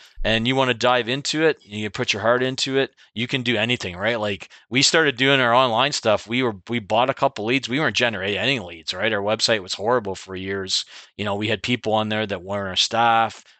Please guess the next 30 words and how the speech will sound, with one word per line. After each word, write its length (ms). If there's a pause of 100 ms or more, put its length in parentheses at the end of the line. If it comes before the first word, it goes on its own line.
We 80
had 160
three 180
different 300
people 240
do 320
it. 160
We 100
had 180
no 200
idea 260
what 120
we're 100
doing. 420 (380)
And, 340
uh, 240
we 140
made, 220
we 140
wanted 300
to 80
figure 340
it 60
out, 240
and 140
we 80
figured 360
it 120
out. 260
But, 280